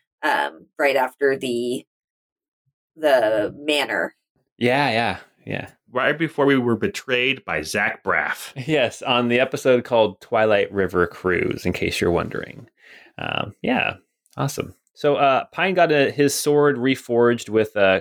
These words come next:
Speaker 2: combined with the Jester's, uh, sword, making it more powerful. And then you guys decided to travel further north into Stormfist land.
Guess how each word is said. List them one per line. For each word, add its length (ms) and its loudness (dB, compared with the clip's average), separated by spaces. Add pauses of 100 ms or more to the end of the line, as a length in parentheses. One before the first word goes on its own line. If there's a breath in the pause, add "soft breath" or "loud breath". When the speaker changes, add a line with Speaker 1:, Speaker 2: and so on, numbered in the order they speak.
Speaker 2:
combined 440 -2
with 240 2
the 100 -12
Jester's, 800 0
uh, 260 2
sword, 480 2 (360)
making 280 -2
it 120 -2
more 160 2
powerful. 460 -2
And 100 2
then 120 0
you 80 0
guys 180 0
decided 280 -2
to 80 -2
travel 500 2
further 400 0
north 280 2
into 560 2
Stormfist 800 -2
land. 480 2